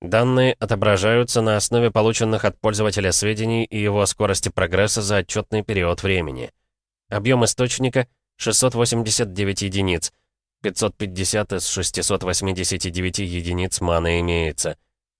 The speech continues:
Количество открытых магических каналов — двенадцать. Скорость поглощения, выпуска маны — две целых две десятых единицы в секунду. Контроль маны — одна целая девятнадцать сотых.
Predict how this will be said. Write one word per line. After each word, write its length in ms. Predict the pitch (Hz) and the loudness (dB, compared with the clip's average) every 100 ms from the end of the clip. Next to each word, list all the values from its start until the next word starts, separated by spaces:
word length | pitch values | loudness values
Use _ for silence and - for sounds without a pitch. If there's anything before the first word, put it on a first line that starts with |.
| _ | _
Количество 560 | 110 117 123 123 123 110 | -2 0 0 0 2 2
открытых 400 | - 113 117 110 | 2 2 2 2
магических 680 | 107 101 98 101 - 90 | 2 2 -2 -2 -2 -2
каналов — 600 | - 92 101 107 110 - - | 0 0 2 0 -2 -8 -8
двенадцать. 680 | 87 98 92 82 80 73 - _ _ _ - | -2 0 0 0 -4 -6 -12 _ _ _ -12
Скорость 440 | - 131 135 - | -4 0 0 0
поглощения, 720 | 123 104 104 - 110 107 110 101 | -2 2 2 2 0 0 0 0
выпуска 480 | 98 95 - - | -2 -2 -2 0
маны — 380 | 87 95 104 107 _ _ _ - | 2 2 2 -2 _ _ _ -12
две 280 | 90 107 110 | -2 -2 2
целых 340 | 120 123 110 | 2 4 2
две 140 | 107 | -2
десятых 440 | 104 98 110 107 110 | -2 0 0 -2 -4
единицы 520 | 110 98 95 90 90 | -2 0 0 0 -2
в 60 | - | -4
секунду. 580 | 95 101 90 80 76 _ _ _ _ _ _ - | -4 0 0 0 -4 _ _ _ _ _ _ -2
Контроль 400 | 113 113 131 131 | 0 2 2 4
маны — 420 | 120 117 123 123 _ _ _ _ | 2 2 2 0 _ _ _ _
одна 300 | 95 92 107 | -6 0 0
целая 360 | - 107 107 110 | 2 0 2 0
девятнадцать 600 | 101 98 - 92 98 90 | 0 -2 0 0 0 -4
сотых. 460 | - 87 80 80 | 0 0 0 -6